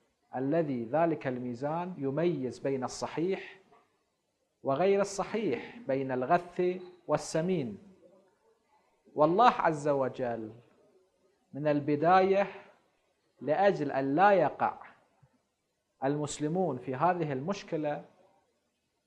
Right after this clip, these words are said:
جعل الموازين كما جعل موازين في التكوين، كذلك جعل موازين في التشريع وفيما يتصل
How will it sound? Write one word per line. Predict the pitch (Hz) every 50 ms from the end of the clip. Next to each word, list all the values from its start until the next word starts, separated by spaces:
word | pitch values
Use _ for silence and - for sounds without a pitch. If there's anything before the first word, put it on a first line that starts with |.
| _ _ -
جعل | 127 143 202 190 202 208 214
الموازين | 214 208 202 202 202 202 196 185 175 165 143 147 160 151 131 117 110 107 110 - - - - - _ _ _ _ _ _ _ _ _ _ _ _ _ _ _ _ _ _ _ _ _ _ _
كما | - 170 160 165 160 151
جعل | 147 185 175 175 185 170 160
موازين | 156 147 147 143 139 135 135 139 160 175 160 127 113 110 110 - _ _ _ _ _ _ _ _ _ _ _ _ _
في | -
التكوين، | 143 - - - 147 - - - 170 185 208 214 214 220 226 - - - - - _ _ _ _ _ _ _
كذلك | - 147 143 147 143 139 135 127 120 -
جعل | - 175 - 151 147 139 131
موازين | 131 127 127 127 123 123 120 131 156 175 180 175
في | 175 175
التشريع | 170 - - 165 156 - - 175 202 208 180 139 - - - - - - _ _ _ _ _ _ _ _ _ _ _
وفيما | - 139 - - 151 147 151 143 143
يتصل | 139 - - - 190 180 - - 185 175 175 170 175